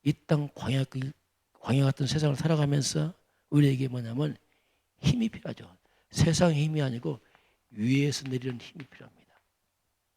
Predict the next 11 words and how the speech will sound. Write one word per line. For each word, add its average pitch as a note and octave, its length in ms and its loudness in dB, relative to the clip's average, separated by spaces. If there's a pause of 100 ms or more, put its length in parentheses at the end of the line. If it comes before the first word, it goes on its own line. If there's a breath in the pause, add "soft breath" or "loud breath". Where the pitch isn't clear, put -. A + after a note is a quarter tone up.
(1080)
이게 D3+ 220 2
오순절 C#3 1000 -2 (440)
성령 D#3+ 640 -4
충만이죠. - 520 -10 (1040)
자, - 300 -16 (200)
그리스도 E3 400 6
교회로 D3+ 260 6
나와서 C#3 680 4
그 A2 120 -8
다음에, C3 500 2 (840)
어, - 360 -20